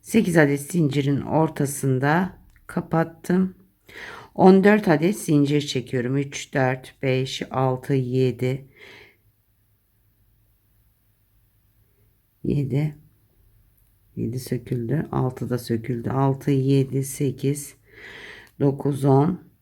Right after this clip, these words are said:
on bir, on iki, on üç ve on dört dönüş yapıyorum. Yuvaya girip on dört adet zincirimi kapatıyorum. Bu işlemin aynısını bir kez daha yapacağım.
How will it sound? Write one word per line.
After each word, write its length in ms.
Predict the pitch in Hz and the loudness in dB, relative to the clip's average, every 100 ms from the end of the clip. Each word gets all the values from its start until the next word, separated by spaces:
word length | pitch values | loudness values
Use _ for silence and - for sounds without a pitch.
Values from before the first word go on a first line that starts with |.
| _ _ _ _ _ | _ _ _ _ _
on 320 | - 147 143 131 | 0 2 2 2
bir, 440 | 127 156 185 - - | 2 2 -2 -10 -2
on 160 | 143 | 0
iki, 520 | 139 135 - 156 165 - | 0 -2 -6 -4 -4 -2
on 180 | 139 139 | 2 2
üç 360 | 170 - - | 0 -4 -8
ve 140 | 147 135 | -4 -2
on 240 | 123 120 | -2 -2
dört 280 | 156 185 - | 0 -2 0
dönüş 380 | 156 127 127 - | 2 2 -4 -6
yapıyorum. 760 | 120 117 120 120 160 208 - _ _ _ - - - - _ - | -6 -6 -8 -2 0 0 -6 _ _ _ -20 -20 -20 -20 _ 0
Yuvaya 380 | 190 175 147 | 4 6 6
girip 340 | 135 147 185 165 | 4 0 -2 0
on 200 | 160 165 | 2 2
dört 220 | 156 156 | 0 0
adet 280 | 131 135 135 | 0 0 -4
zincirimi 680 | - 160 131 135 139 165 180 | -2 0 2 0 0 0 -2
kapatıyorum. 680 | 127 - 117 - 107 - - _ _ _ _ _ _ _ _ _ - - _ - | -10 -8 -10 -8 -12 -12 -20 _ _ _ _ _ _ _ _ _ -20 -20 _ 2
Bu 80 | |
işlemin 400 | 285 - 226 175 | 4 4 4 6
aynısını 520 | 180 180 160 - 233 220 | 6 4 4 0 -2 -2
bir 100 | - | 2
kez 240 | 165 131 | 2 2
daha 120 | 131 | 0
yapacağım. 600 | 123 117 120 117 156 247 | 0 0 -4 -2 0 0